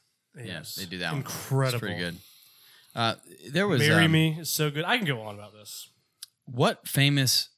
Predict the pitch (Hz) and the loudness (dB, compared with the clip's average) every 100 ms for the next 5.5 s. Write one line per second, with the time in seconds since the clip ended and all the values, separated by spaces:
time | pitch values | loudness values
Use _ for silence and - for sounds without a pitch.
0 | _ _ _ 104 110 113 95 - - _ | _ _ _ -12 -4 -2 -4 -8 -18 _
1 | _ _ _ _ _ _ _ _ _ _ | _ _ _ _ _ _ _ _ _ _
2 | _ 104 - 123 117 - 117 101 95 - | _ -8 -2 -2 2 2 2 -2 -4 -4
3 | 101 110 98 95 92 - 123 107 90 90 | -2 -2 -2 -4 -6 -8 -8 -6 -6 -10
4 | 90 92 - 92 92 104 101 95 95 90 | -10 -12 -10 -10 -8 -6 -6 -6 -10 -12
5 | 85 101 98 92 | -10 -8 -8 -8